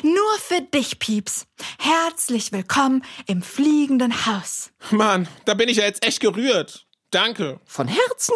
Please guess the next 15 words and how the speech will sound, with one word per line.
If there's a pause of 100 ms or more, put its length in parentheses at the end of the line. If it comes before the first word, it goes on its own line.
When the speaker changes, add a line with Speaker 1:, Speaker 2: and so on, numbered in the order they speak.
(140)
Speaker 3:
gerne,
Pieps.
Speaker 1:
Mhm. (220)
Speaker 3:
Setz
dich. (260)
Möchtest
du
ein
Wasser
oder
vielleicht
einen
Mira-Keks?
Speaker 2:
Ich
nehm